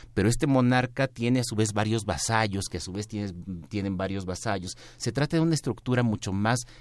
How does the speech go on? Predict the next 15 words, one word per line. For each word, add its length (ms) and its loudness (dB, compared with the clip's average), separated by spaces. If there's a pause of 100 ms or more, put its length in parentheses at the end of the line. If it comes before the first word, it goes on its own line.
(140)
eh, 200 -2
eh, 420 -4
orgánica, 680 0 (120)
mucho 260 -4
menos 440 -2
plana 420 0
que 100 -8
la 120 -4
de 100 -6
un 100 -2
Estado 400 -4
como 240 -8
lo 80 -6
entendemos 680 -8 (240)
ahora. 380 -8